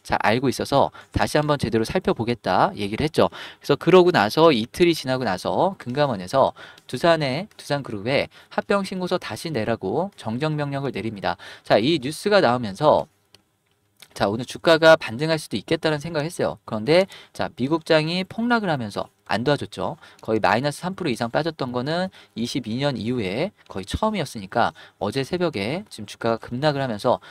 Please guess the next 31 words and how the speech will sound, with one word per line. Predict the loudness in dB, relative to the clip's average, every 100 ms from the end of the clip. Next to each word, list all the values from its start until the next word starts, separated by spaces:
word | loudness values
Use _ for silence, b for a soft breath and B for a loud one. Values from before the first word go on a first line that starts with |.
| B
좀 | -6 -2
타이밍이 | 0 0 -2 -4 -6 -8 -12
좀 | -14 -8
안 | -6 -2
맞긴 | -2 -4 -6
했습니다. | -6 -8 -8 -8 B B B -8
자, | -4
그랬는데, | -2 -2 0 2 2 B B -2
자, | 2
어쨌든 | 4 2 2 4 4 2
이런 | 0 0
부분에 | 0 -4 -4
있어가지고 | -2 0 -2 -4 -4 -4 -4
우리에겐 | -4 -2 -2 -2
나쁘지 | -4 -6 -4 0
않다. | -2 -2 -12 -12 B B
자, | -4 -4
지금 | -4 -6
금감원에서 | -6 -4 4 4 4 0 0
이렇게 | 0 0 0
나서가지고 | 0 0 -2 -2 -4 -6 -4 -4 -6 B -14
지금 | -6 -2 -2 -4
이 | -6 -6
압박을 | -6 0 0 2
해주고 | -2 -4 -4 -6 B -8
이로 | 0 0
인해가지고 | 0 -2 -4 -6
두산그룹이 | -8 -4 -2 -2 -6 -6 -6 -4 -6 b _
만약에 | -6 -6 -2 -2 -2
철회를 | -4 -4 -2 -2
한다거나 | -2 -4 -4 -6 -12